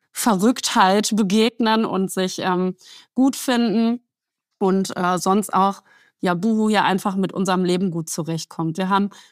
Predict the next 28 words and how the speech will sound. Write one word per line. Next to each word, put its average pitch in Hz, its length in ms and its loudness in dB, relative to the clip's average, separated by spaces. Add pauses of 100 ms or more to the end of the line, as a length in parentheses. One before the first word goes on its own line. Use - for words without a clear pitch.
schon 214 200 -2
die 208 100 0
ein 208 120 2
oder 208 140 4
andere 202 260 0
Her-, 180 220 -4
Herausforderung 208 800 0
auch 190 220 0
gehabt, 214 400 -2
weil 185 300 0 (380)
ich 226 160 -4
mit 214 200 -2
ihm 226 180 2
jetzt 226 180 -4
auch 208 160 0
mal 214 140 2
ein 196 180 0
Thema 233 400 0
hatte, 214 280 -2
was 196 140 -2
ich 196 120 -8
tatsächlich 208 520 -4
noch 196 200 -2
nie 254 220 4
mit 320 120 0
einem 214 280 0
Hund 220 260 -2
hatte. 190 300 0